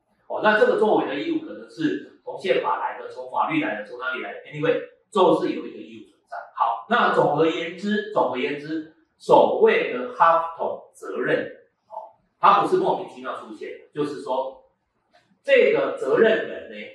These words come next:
他要对一个他的一个前行为来担保、来负责，这个就是叫责任。好，好，那你有责任之后呢，在法律关系当中，你就变成说你要对你负责的对象呢，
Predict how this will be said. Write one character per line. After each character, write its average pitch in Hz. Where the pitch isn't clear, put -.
他 180
要 -
对 214
一 160
个 -
他 -
的 160
一 -
个 -
前 -
行 -
为 -
来 -
担 -
保、 -
来 -
负 -
责， -
这 180
个 -
就 -
是 104
叫 98
责 -
任。 98
好， -
好， -
那 -
你 247
有 -
责 214
任 214
之 202
后 190
呢， -
在 -
法 156
律 151
关 143
系 -
当 -
中， -
你 -
就 170
变 185
成 -
说 -
你 170
要 -
对 -
你 -
负 175
责 -
的 -
对 -
象 -
呢， -